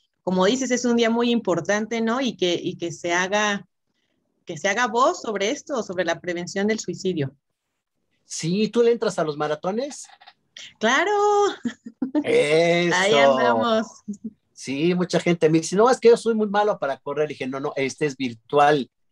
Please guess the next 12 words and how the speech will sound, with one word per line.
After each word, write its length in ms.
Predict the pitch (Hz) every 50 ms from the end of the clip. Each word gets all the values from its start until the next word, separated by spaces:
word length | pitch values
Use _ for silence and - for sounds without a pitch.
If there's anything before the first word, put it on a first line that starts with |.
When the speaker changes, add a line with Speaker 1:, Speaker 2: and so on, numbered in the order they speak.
| _ _
Speaker 2:
Este 280 | - 131 139 135 - 156
más 200 | 143 139 143 135
bien 160 | 151 151 156
hay 80 | 156 156
que 80 | -
Speaker 1:
Exacto. 140 | 156 - 127
Speaker 2:
tener 180 | 120 131 139 147
aguante, 840 | 143 127 110 113 127 131 135 147 165 165 165 - - 135 123 123
hay 120 | 123 139 -
que 140 | _ 139
tener, 240 | 110 - 226 - -
Speaker 1:
Aguante 220 | - 214 233 240